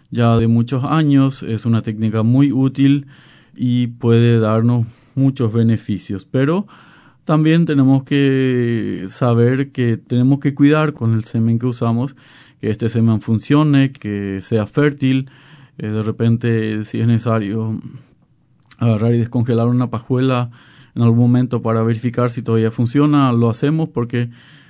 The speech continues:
una pajuela es un costo ínfimo que si ahora estamos sirviendo muchas vacas, esas pajuelas no están funcionando, ¿sí? Perdemos tiempo y aparte tiempo en lechería vale decir que es también pérdida de, de plata.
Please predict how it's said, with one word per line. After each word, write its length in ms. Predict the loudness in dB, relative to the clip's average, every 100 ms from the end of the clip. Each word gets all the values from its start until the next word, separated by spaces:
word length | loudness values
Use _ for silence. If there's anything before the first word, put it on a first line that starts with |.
| _
una 180 | -6 -4
pajuela 540 | -4 -2 0 0 0 -2 -8 -12 -20 _ _ _ _ _ _ -12
es 260 | -6 -4 -2
un 80 | -2
costo 340 | -4 -4 -2
ínfimo 720 | 0 0 2 4 4 2 0
que 220 | -2 -2
si 220 | -2 0 2
ahora 300 | 2 2 0
estamos 380 | -2 0 0
sirviendo 440 | -2 -2 0 2 2
muchas 340 | 0 -2 -4
vacas, 400 | -4 -4 -6 -8
esas 220 | -6 -6
pajuelas 440 | -4 -6 -4 -4 -4
no 100 | -6
están 240 | -6 -6
funcionando, 720 | -4 -2 -2 -2 -4 -8 -10
¿sí? 300 | -8 -8 -8 -14 _ _
Perdemos 420 | -2 0 0 -2 -6 -2
tiempo 380 | -2 0 -2
y 160 | -2 -2
aparte 540 | -4 -4 -6 -6 -10
tiempo 640 | -6 -4 -4 -4 -6 -6 -4
en 420 | -4 -4 -6 -4
lechería 480 | -6 -4 -4 -2 -2
vale 380 | -2 -6 -8 -12 _ _ _ _ -12
decir 300 | -6 -4 -4
que 240 | -4 -4
es 120 | -6 -4
también 320 | -2 -2 -4
pérdida 380 | -4 -4 -4 -4
de, 100 | -6
de 180 | -8
plata. 420 | -8 -8 -8 -12